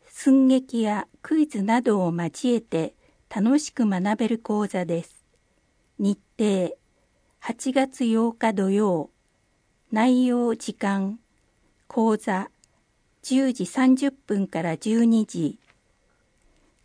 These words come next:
介護体験会、自由参加、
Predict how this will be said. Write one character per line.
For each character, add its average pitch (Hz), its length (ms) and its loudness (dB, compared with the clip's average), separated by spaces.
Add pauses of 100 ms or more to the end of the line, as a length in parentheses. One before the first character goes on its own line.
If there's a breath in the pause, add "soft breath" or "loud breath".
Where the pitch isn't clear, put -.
(120)
介 247 300 0
護 262 180 0
体 254 360 -2
験 254 360 2
会、 165 400 -6 (680)
自 220 140 0
由 262 180 2
参 254 340 -2
加、 - 360 -8